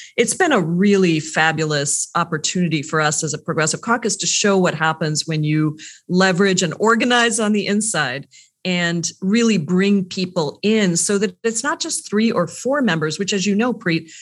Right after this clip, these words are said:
with the slim majorities we have, you only need three members to, you know, to, to stop, to block a piece of legislation. But we wanted something much different. I wanted to have more than half of our Progressive Caucus members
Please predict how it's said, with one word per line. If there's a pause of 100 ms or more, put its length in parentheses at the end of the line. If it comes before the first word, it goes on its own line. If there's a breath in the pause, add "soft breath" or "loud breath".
(160 loud breath)
with
the
slim
majorities
we
have,
you
only
need
three
members (560 soft breath)
to,
you
know,
to,
to
stop, (200)
to
block
a
piece
of
legislation. (280 loud breath)
But
we
wanted
something
much
different.
I
wanted
to
have (240 soft breath)
more
than
half
of
our
Progressive
Caucus
members